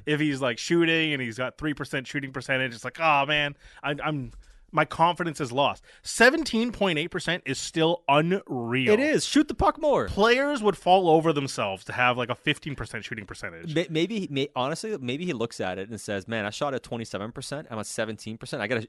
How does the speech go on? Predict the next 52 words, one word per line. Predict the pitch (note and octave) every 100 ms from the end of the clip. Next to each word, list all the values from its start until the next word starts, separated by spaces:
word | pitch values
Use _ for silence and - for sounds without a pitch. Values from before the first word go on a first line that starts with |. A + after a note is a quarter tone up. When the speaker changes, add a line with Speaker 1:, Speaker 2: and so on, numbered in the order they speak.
| -
Speaker 2:
up | B2+
the | -
percentage." | - G2 F2 E2+ - _ _ _ _ -
And |
he | D3
shoots | - D#3 D#3+
even | C#3+
less | B2 C3+
'cause | -
he | A#2+
wants | C3
to | -
up | C#3
the | -
percentage, | - - G2+ G#2+
be | C#3+
even | C#3+
more | C#3 D#3
selective. | - A#2+ G#2 - F#2
<laughs> | -
Speaker 1:
Fun | - C#3 D3+
with | D3
numbers. | C3+ B2 F#3+ C4+ -
Speaker 2:
Yeah. | D4+ -
Speaker 1:
Look, | D#4 D4
I |
sat | D4 - D4
here | D#4 F4
preseason, | - B3 - A3 G3 F#2+ A#2+ G3 _ -
and |
I | F3+
said, | G3 A3 G3
like, | F#3+
"Yeah, | E4+ D#4
like, | C3+ F3
he's | B3 A3+
clearly | - F4 C4
gonna | G#3 D#3
regress | A#2+ B2+ A2
from | A2
twenty-seven | - B2 G#2 G#2+ G#2+
point | - G2 F2+
three." | G#2
Speaker 2:
Yeah. | E2+ F#2 _ _ _ _ _ _
Speaker 1:
But | - E3+
the | F#3
ways | E3 G#3+ -
to | E3
ward | G3
that | D#3 C#3
off | F3 C#3+
are | A2+ G#2